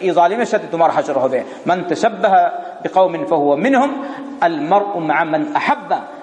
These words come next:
যে যাকে ভালো পায় তার সাথেই সে কিয়ামতের দিন থাকবে। তাহলে আমরা ইনশাআল্লাহ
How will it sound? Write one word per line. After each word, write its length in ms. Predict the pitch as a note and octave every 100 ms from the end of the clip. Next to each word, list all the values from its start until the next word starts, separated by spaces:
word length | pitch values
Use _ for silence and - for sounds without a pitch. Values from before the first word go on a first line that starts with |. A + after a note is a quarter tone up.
| -
যে 100 | D#3
যাকে 220 | D#3+ E3+
ভালো 220 | E3+ F#3 G3
পায় 200 | F#3 F3 F3 - -
তার 140 | F#3+
সাথেই 260 | F#3 D#3+ E3
সে 120 | D#3
কিয়ামতের 440 | D3+ C#3 B2+ B2
দিন 100 | G#2+
থাকবে। 360 | A2+ - - - - - - - - - - - - - -
তাহলে 220 | C#3 D#3+
আমরা 220 | E3 F#3+
ইনশাআল্লাহ 680 | F#3+ F3+ G#3 G#3 A3 A#3+ -